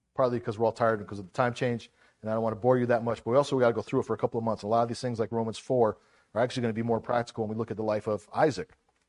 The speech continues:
Look what he says here in Galatians three, verse six. "Just as Abraham believed God, and it was accounted to him for righteousness,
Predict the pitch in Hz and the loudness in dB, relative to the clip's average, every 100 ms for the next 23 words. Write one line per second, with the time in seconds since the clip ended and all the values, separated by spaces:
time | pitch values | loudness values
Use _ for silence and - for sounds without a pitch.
0 | _ _ _ _ _ _ _ _ _ - | _ _ _ _ _ _ _ _ _ -20
1 | _ 127 143 151 139 151 - 139 131 107 | _ 0 2 2 4 2 4 2 2 -2
2 | 107 113 117 107 - - 110 90 - _ | -2 -2 -2 -8 -8 -8 -6 -6 -8 _
3 | _ _ _ _ _ _ _ _ _ _ | _ _ _ _ _ _ _ _ _ _
4 | _ _ _ _ _ _ _ _ _ _ | _ _ _ _ _ _ _ _ _ _
5 | _ _ _ _ _ _ _ _ _ _ | _ _ _ _ _ _ _ _ _ _
6 | _ _ _ _ _ _ 113 104 - 120 | _ _ _ _ _ _ -6 -6 -4 -4
7 | - - - 127 135 - 131 151 160 147 | -4 -8 -6 -4 -4 -2 0 0 0 0
8 | 139 143 - _ _ - 107 127 147 143 | -2 -2 -8 _ _ -6 -2 0 0 0
9 | 143 131 101 92 101 107 98 - - 143 | 0 2 2 0 -4 -8 -8 -10 -2 0
10 | 170 170 - 147 131 131 127 113 131 123 | 0 -2 -4 -4 -4 -2 -2 2 0 0
11 | 113 101 92 - - | -8 -8 -10 -12 -18